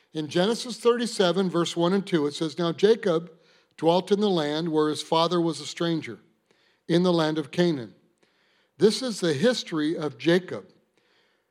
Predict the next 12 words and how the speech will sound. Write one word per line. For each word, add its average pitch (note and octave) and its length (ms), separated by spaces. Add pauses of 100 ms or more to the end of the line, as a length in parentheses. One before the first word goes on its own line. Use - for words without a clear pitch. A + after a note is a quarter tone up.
(120)
Joseph, E3 720
being E3 280
seventeen G#3+ 720
years A3 280
old, D#3 320
was D#3 180
feeding F3+ 380
the G3 80
flock D#3+ 500
with C#3+ 140
his C#3 140
brothers, C3 640